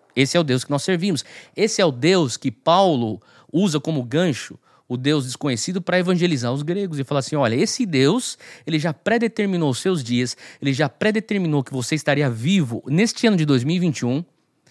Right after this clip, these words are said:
vivendo no país que você vive, morando na cidade que você mora, na rua que você mora, ele já ordenou seus passos." Esse é o Deus que nós servimos. O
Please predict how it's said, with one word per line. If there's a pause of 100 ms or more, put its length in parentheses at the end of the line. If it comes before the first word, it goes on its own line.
(360)
vivendo
no
país
que
você
vive,
morando
na
cidade
que
você
mora, (440)
na
rua
que
você
mora, (1300)
ele
já (120)
ordenou
seus
passos." (1080)
Esse
é
o
Deus
que
nós
servimos.
O